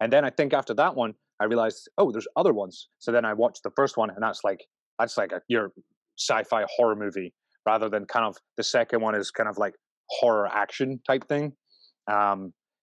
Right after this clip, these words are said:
and then, yeah, and then I just started to kind of watch them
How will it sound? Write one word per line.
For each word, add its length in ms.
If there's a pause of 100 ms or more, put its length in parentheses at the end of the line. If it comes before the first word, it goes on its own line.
(180)
and 220
then, 640 (1040)
yeah, 160
and 100
then 120
I 80
just 180
started 340
to 60
kind 180
of 80
watch 280
them 240